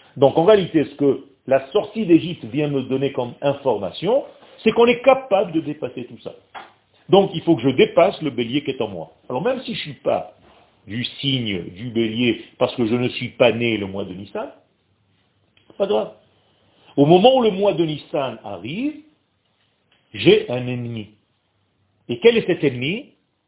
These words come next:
L'égoïsme. C'est-à-dire que Shabbat, c'est Rosh Chodesh.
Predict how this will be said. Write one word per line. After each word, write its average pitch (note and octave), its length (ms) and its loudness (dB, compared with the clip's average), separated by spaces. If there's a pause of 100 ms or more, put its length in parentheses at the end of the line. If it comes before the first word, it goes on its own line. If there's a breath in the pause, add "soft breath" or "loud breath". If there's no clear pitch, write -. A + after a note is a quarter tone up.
(260)
L'égoïsme. E2+ 480 -10 (1500 soft breath)
C'est-à-dire C3+ 300 2
que A2 200 2
Shabbat, E3 420 6
c'est C#3 60 2
Rosh A#2+ 200 -4
Chodesh. A3 360 -4